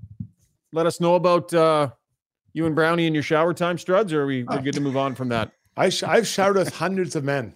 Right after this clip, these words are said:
Speaker 2: like, uh, literally hundreds. I, I've seen it all, man. <laughs> So I know when someone is in shape, someone else. I didn't have to do fitness testing.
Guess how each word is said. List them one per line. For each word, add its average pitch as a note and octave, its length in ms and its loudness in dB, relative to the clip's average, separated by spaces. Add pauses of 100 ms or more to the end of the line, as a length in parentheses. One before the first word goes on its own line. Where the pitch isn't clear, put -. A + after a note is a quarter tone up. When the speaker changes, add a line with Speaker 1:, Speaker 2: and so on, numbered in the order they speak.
(140)
Speaker 2:
like, B2+ 200 -2
uh, D3 200 -4
literally D#3+ 340 2
hundreds. A#2+ 840 -4 (480)
I, F3 260 4
I've E3 260 0
seen G3 220 2
it E3 80 2
all, D#3 220 2
man. B2 320 -4
<laughs> F#3 160 -8 (320)
So - 140 0
I E3+ 60 6
know A3 160 0
when G3 80 -2
someone F3+ 260 0
is E3 100 -4
in E3+ 80 -2
shape, F3 300 -2
someone F3 260 -2
else. F3 200 -2
I D3+ 100 -2
didn't B3+ 200 -4
have A3 100 -4
to D3 80 -8
do D#3 120 0
fitness A3 380 0
testing. B2+ 460 -6